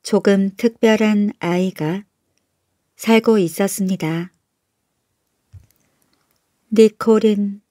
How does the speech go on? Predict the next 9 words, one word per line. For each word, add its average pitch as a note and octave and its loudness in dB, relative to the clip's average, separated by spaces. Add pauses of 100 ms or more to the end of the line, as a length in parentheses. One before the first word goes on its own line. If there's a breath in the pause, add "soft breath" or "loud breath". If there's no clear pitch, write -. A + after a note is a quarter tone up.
(340)
생김새는 A3 2 (840)
여느 G#3 2
아이들과 F#3 -2 (200)
다를 G3 0 (100)
바 F#3 -4
없었지만 F#3+ -6 (1300)
하는 A3 2
행동은 G#3 0 (640)
마치 F#3 -4